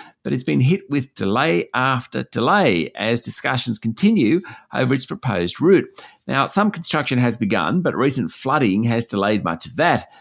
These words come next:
Ms King said a rush of big-ticket items could put further pressure on the construction market, particularly labour and material costs. The government is expected to report on its review into Infrastructure Australia before the end of this year. That review will help streamline the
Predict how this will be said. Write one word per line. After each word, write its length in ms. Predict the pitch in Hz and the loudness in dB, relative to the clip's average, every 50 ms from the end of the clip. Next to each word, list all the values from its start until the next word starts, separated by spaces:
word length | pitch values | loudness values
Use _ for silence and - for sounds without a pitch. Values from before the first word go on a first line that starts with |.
| - - - - | -20 -12 -4 0
Ms 200 | 180 175 - - | 0 0 0 -2
King 340 | - - 160 180 208 208 | -2 0 2 2 2 2
said 220 | 175 - - 147 135 | 0 0 -2 0 0
a 120 | 123 117 | 2 0
rush 320 | 117 123 127 135 - - - | 2 0 -2 -2 -4 -6 -6
of 240 | - 104 104 101 | -6 -6 -4 0
big-ticket 580 | - 175 185 - - _ - - - 175 170 143 | 0 0 0 -2 -8 _ -8 -4 -2 0 0 2
items 380 | 131 139 165 196 202 202 139 - | 2 2 2 2 2 0 0 0
could 180 | - 180 175 | -2 -4 -2
put 220 | - 160 151 - - | -2 -4 -4 -2 0
further 220 | 160 160 151 143 | 2 2 2 2
pressure 500 | - - 165 170 - - - 160 160 156 - - | 0 -2 -2 -2 -2 -2 -2 -2 -4 -4 -4 -4
on 120 | 123 131 | -4 -2
the 80 | 135 131 | -2 -2
construction 560 | - 127 120 - - 147 131 - - 113 113 | -2 -2 -2 -2 -2 -4 -4 -4 -4 -2 0
market, 440 | 131 165 190 196 - 226 185 - - - _ _ _ | 2 2 2 2 0 -2 -4 -4 -12 -20 _ _ _
particularly 520 | - - - 170 165 - 170 170 165 160 - | -14 -8 -6 -6 -4 -2 -2 -2 -2 -2 -2
labour 360 | - 90 98 101 - 101 95 - - | -2 -2 -2 0 0 -2 -4 -4 -4
and 160 | 90 95 95 | -4 -2 -2
material 500 | 87 85 - - 180 214 226 208 147 110 | -2 -4 -2 0 0 2 4 4 2 2
costs. 440 | - - 107 95 87 - - - - - - - _ _ - | 0 0 -2 -2 -2 -4 -6 -10 -14 -18 -20 -20 _ _ -8
The 80 | 127 | -6
government 340 | 113 - 160 156 135 143 131 | -2 0 0 2 2 2 0
is 100 | 117 113 | 0 0
expected 500 | 113 - - - 160 151 123 - 131 107 | -4 -6 -4 -2 -2 -2 -2 -4 -6 -4
to 80 | - 123 | -2 -4
report 440 | 110 - - - 151 147 139 139 - | -4 -4 -4 -2 0 0 0 0 -2
on 100 | - 113 | -2 -2
its 200 | 113 107 - - | -2 -2 -2 -4
review 640 | 104 95 85 107 165 190 170 123 117 98 214 - _ - | -4 -2 2 4 4 4 6 4 2 0 -2 -6 _ -4
into 240 | 117 113 101 101 - | -4 -2 -2 -2 -2
Infrastructure 600 | 120 107 - 104 - - 117 107 107 - - 92 | -4 -4 -4 -8 -8 -6 -6 -6 -6 -4 -6 -4
Australia 480 | 98 - - - 160 165 185 196 190 | -4 -4 -2 0 2 2 4 2 2
before 340 | 147 123 - - 123 120 113 | 0 -2 -6 -2 0 0 2
the 160 | 104 110 113 | 2 2 2
end 80 | 107 101 | 2 2
of 80 | 95 | 2
this 240 | 85 98 95 - - | 0 -2 -2 -2 -2
year. 340 | 143 - 196 101 - 196 - - - _ _ _ - | 0 0 2 2 0 -2 -4 -6 -14 _ _ _ -12
That 300 | - 98 170 214 220 - - - | -6 -2 -2 -2 -2 -6 -8 -6
review 400 | 107 107 92 104 104 98 117 127 | -4 -4 -2 0 0 0 0 0
will 140 | - 113 | 0 0
help 200 | 107 123 131 - | 0 0 -2 -2
streamline 640 | - - - - 123 127 123 117 113 110 113 117 113 | -6 -8 -4 -2 0 2 2 2 2 0 0 -2 -2
the 180 | 117 110 - | -2 -4 -4